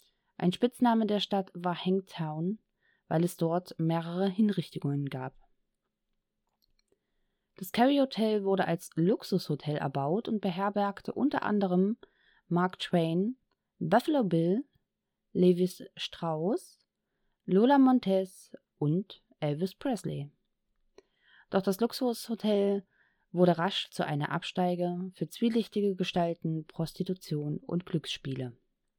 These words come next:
Die Atmosphäre schwankt zwischen angenehm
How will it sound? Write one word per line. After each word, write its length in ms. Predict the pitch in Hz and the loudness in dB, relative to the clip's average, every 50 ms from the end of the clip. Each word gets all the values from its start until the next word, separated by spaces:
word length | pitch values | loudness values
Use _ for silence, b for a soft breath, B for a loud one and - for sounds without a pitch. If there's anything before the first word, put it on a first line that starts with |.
| _ _ _ _ _ _ _ _ _ _ _ _ _ _ _ _ _ _ _ _ _ _ _ _ _ _ _ _ - _ _ _ _ _ _ _ _ _ _ _ _ _ _ _ _ _ _ _ _ _ _ _ - | _ _ _ _ _ _ _ _ _ _ _ _ _ _ _ _ _ _ _ _ _ _ _ _ _ _ _ _ -20 _ _ _ _ _ _ _ _ _ _ _ _ _ _ _ _ _ _ _ _ _ _ _ 2
Die 80 | 190 160 | 2 2
Atmosphäre 640 | 190 - 233 226 - - 240 240 254 262 269 262 247 | 4 4 2 2 2 2 4 4 4 4 4 2 2
schwankt 840 | - - 165 165 165 160 160 185 240 311 - _ - - - - _ | 0 -2 -2 0 0 2 2 2 0 0 -2 _ -18 -20 -20 -20 _
zwischen 420 | _ - - 208 196 202 196 - - | _ -8 -4 -2 0 0 0 0 2
angenehm 680 | 170 226 269 320 311 285 294 294 302 302 311 311 | 2 4 4 6 6 6 6 6 4 2 0 -4